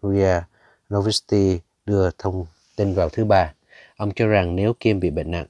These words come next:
Bình Nhưỡng dứt khoát sẽ thông báo cho Nga. Kim Jong-un đã vắng mặt trước công chúng sau khi ông ta tham dự một cuộc họp của Bộ Chính trị Lao động ngày mười một tháng tư,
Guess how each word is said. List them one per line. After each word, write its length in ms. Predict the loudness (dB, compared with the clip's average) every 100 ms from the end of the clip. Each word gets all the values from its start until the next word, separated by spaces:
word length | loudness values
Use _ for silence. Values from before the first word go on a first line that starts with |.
| _
Bình 200 | -8 -6
Nhưỡng 280 | -6 -8 -4
dứt 100 | -4
khoát 220 | 0 -2 -2
sẽ 180 | -6 -4
thông 240 | -4 -4
báo 220 | -2 -2 -4
cho 120 | -6
Nga. 280 | -4 -6 -8 _ _ _ _ _
Kim 140 | -4
Jong-un 560 | -2 -2 -2 -2 -2 -2
đã 80 | -4
vắng 280 | -4 -6 -6
mặt 160 | -8 _ -20 -18 -2
trước 100 | -2
công 240 | 0 -4 -4
chúng 220 | -4 -4
sau 200 | -4 -6
khi 260 | 0 0 2
ông 280 | 0 -2
ta 140 | -2 -4
tham 240 | -2 -4
dự 160 | -4 -6
một 120 | -8
cuộc 200 | -8 -10
họp 240 | -6 -6 _ _ -20 _ _
của 160 | -4 -2
Bộ 220 | -2 -4
Chính 160 | -4 -6
trị 180 | -4 -2
Lao 200 | 0 2
động 340 | 0 -2 -8
ngày 240 | -8 -6 -6
mười 160 | -6
một 200 | -8 -10 -10
tháng 180 | -12 -8
tư, 260 | 0 2